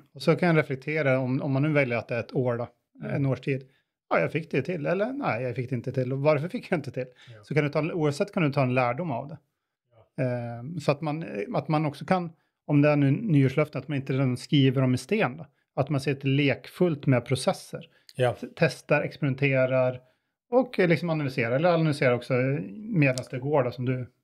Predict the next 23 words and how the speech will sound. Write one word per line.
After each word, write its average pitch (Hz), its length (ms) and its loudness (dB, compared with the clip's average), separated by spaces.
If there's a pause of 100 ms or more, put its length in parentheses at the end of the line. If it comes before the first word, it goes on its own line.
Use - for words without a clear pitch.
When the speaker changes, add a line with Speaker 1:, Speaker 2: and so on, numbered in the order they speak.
(120)
Speaker 1:
rekommenderar. 123 400 -2 (320)
Speaker 2:
Ja. 107 220 -4 (1120)
Og 131 80 2
det 123 60 2
er 117 120 2
jo 120 80 0
det, 117 160 -2
bare 120 180 2
det 117 120 -2
med 117 140 -8
å 110 40 -8
ikke 110 160 -8
skrive 113 280 -6
ned 107 200 -6
i 110 60 -6
stein 107 260 -8
som 113 160 -8
er 107 200 -4
hele, 104 340 -6 (480)
hele 117 260 -2
nøkkelen. 113 480 -8 (240)
Og, 123 360 0
ehm, 123 480 0